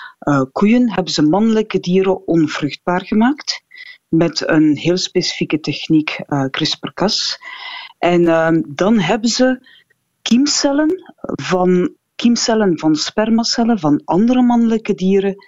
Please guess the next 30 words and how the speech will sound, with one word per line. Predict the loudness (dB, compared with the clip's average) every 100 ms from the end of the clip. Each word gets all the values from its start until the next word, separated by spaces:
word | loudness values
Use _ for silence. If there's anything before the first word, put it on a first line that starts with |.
| -20 -20 _ _ -6
getransplanteerd | -4 0 0 0 -2 -4 -4 0 2 2 -4 -12 -4
naar | 0 0 0
die | -2 0
onvruchtbare | 0 0 0 -2 -2 -2 -2
dieren. | -2 -2 0 -2 -6 _ _ _ _
En | -4 0 4 4 4 0 -4
dan | -2 0 0
uiteindelijk | -4 -6 0 2 2 0 -6 -12 _ _ _ _
gingen | -4 0 2 2 2
de | 2 0 -2 -8 _
eerste | 0 0 0 -4
dieren | -2 0 2 2
die | 2
men | 2 0
onvruchtbaar | -2 0 0 0 -2
gemaakt | 0 0 0 -4
had, | -6 -4 -6 -12 -18 -8
het | -4 -2
sperma | -2 0 2 2
produceren | 0 -2 -2 -2 2 2 2 -2
van | 0 0
die | 2 2 2 -2 _ _ _ _
dieren | -2 2 2 2 0
waarvan | -2 -2 0 0
dat | 0
ze | -4
de | -2
stamcellen | -2 -2 -2 -2 -2 -4 -6
gekregen | -10 -2 -2 -2 -8
hadden. | -10